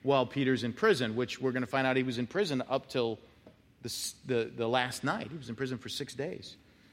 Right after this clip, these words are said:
So they're praying. Now, the question is this. Why are they praying? What, what, what, what makes a person pray, and what keeps you from praying?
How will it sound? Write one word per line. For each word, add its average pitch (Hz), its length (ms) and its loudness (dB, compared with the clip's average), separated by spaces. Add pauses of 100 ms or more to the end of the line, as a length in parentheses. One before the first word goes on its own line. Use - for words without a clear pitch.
(760)
So 156 100 -2
they're 226 80 6
praying. 175 480 4 (920)
Now, 190 120 2
the 202 80 6
question 285 380 4
is 156 120 2
this. 170 460 6 (1600)
Why 226 240 6
are 254 80 8
they 214 120 8
praying? 131 480 0 (2250)
What, 151 160 -2
what, 196 180 2
what, 226 280 6
what 277 300 8
makes 240 300 6
a 214 60 6
person 214 400 4
pray, 131 420 4 (340)
and 180 160 4
what 226 240 6
keeps - 340 4
you 180 120 0
from 123 160 -8
praying? 107 280 0